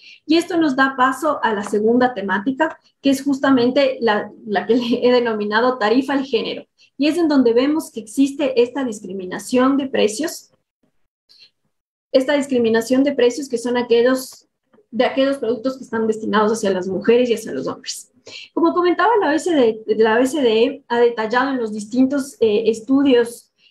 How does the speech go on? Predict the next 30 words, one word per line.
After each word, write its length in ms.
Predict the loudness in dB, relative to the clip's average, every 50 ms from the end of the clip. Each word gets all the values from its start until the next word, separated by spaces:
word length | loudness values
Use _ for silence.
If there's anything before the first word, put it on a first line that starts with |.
| _ _ -8
y 480 | -6 -4 -2 -2 -2 -2 -2 -2 0 0
en 120 | 2 2
los 120 | 2 2 2
distintos 460 | 0 0 0 2 2 2 0 -4 -2
papers 440 | 0 0 0 0 0 -2 -4 -4 -4
que 120 | -4 -4
fueron 260 | -2 0 2 2 2
presentados 760 | 2 2 0 0 -2 -2 -2 2 2 2 2 0 -2 -6 -12 -12
en 180 | -10 -10 -8 -8
esta 380 | -8 -8 -6 -4 -4 -2 0 2
iniciativa 720 | 2 2 2 0 0 0 -2 -2 0 2 4 4 4 2
de, 220 | 0 -2 -2 -2
de 60 | -2 -2
generar 460 | 0 0 0 0 2 2 2 4 2
una 220 | 2 0 -2 -4
política 480 | -6 -6 -6 -6 -4 -4 -4 -2 -4 -4
de 100 | -4 -6
competencia, 800 | -8 -10 -10 -10 -4 0 0 2 2 2 0 0 -2 -2 -4 -6 -14 _ -20 -20 -20 _ _
de 220 | 0 0 0 2 0
cómo 360 | 0 0 2 2 2 2 2
hay 160 | 2 2 2 2
un 140 | 2 2 2
impacto 480 | 0 0 0 0 0 0 0 0 -2 0
del 100 | 0 -2
género 380 | -2 -2 0 0 2 2 2
en 100 | 2 2
los 120 | 0 -2 -2
análisis 500 | 0 2 2 2 2 0 -2 -4 -6 -6
del 140 | -6 -6 -6
mercado. 360 | -6 -8 -6 -4 -4 -4